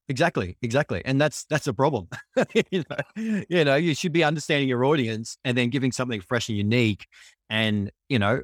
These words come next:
again, I think there's this, uh, bit, a bit symptomatic, symptomatic of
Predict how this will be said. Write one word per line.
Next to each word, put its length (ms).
again, 280
I 80
think 160
there's 180
this, 200
uh, 160
bit, 220
a 60
bit 180
symptomatic, 540
symptomatic 560
of 220